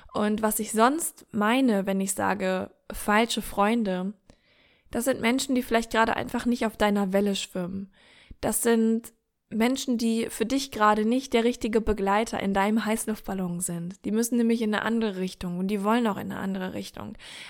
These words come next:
Aber ihr habt euch beide so lieb gewonnen, dass ihr es einander nicht so ganz eingestehen könnt. Wir Menschen sind ja wirklich so kleine Haufen von voller Emotionen, ne?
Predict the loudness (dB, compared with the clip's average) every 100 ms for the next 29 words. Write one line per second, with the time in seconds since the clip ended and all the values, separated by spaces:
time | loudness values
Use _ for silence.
0 | -4 2 4 4 0 -2 2 4 4 2
1 | 4 2 2 0 -2 -4 -2 0 0 -2
2 | -4 -6 -6 -4 -2 0 0 2 0 0
3 | -4 -4 -4 -2 -2 -2 -4 -8 -8 -8
4 | -8 -10 -12 -20 -8 0 2 2 0 0
5 | 2 2 2 0 0 0 0 2 4 4
6 | 2 2 2 2 -2 -4 -6 -2 -2 0
7 | 2 4 2 0 -2 -2 0 0 -4 -4
8 | -4